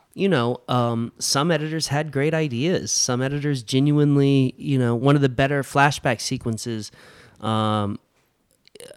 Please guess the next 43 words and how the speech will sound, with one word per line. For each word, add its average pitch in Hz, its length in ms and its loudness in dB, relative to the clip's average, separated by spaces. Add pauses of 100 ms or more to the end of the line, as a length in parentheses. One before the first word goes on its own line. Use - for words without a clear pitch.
(140)
you 135 240 -2
know, 131 260 0
came 143 220 2
about 131 320 2
because 127 480 -2
my 127 320 -2
editor 131 400 0
at, 113 180 -6
at 120 200 -4
that 127 220 -2
time, 123 580 -4
<laughs> - 60 -14
literally 127 440 0
an 117 100 0
editor 123 320 -2
for, 120 160 -8
like, 113 160 -2 (500)
one 127 320 4
or 135 80 4
two 139 240 0
books, 120 400 -2 (340)
Kyle, 143 540 2 (440)
um, 131 360 2
didn't 139 280 2
like 127 280 2
the 127 100 -2
flashback 127 540 2
sequence 123 400 -2
that 117 100 -2
I 110 100 2
wrote. 123 340 4
So 123 140 -4
I 117 60 -2
kept, 127 300 -6
like, 110 160 -6
rewriting 120 640 0
it 107 160 -4
to 117 100 -6
try 120 200 -4
to 117 80 0
make 110 220 -2
him 107 80 -6
happy, 107 540 -6